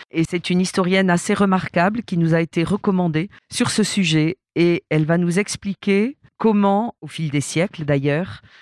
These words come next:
le regard sur la pédophilie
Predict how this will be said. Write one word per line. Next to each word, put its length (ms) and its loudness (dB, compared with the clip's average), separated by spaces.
le 140 2
regard 720 0
sur 640 -6
la 80 0
pédophilie 760 0